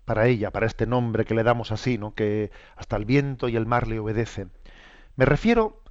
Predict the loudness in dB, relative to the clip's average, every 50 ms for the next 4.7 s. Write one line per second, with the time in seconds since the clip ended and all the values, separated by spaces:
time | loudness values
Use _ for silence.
0 | -20 -20 -20 _ -6 -4 -2 -2 0 0 0 0 0 2 4 4 4 4 2 0
1 | -2 4 4 4 4 6 2 2 2 0 0 0 4 6 6 8 8 6 2 0
2 | 0 4 4 4 4 2 -4 2 2 4 4 4 0 -2 -8 -18 -20 -20 -20 _
3 | -20 -16 -16 -16 -16 -16 -20 -20 -20 -20 _ _ -6 0 0 0 0 2 2 2
4 | 2 4 2 0 -2 -4 -4 -2 -2 -2 -2 -2 -10 -16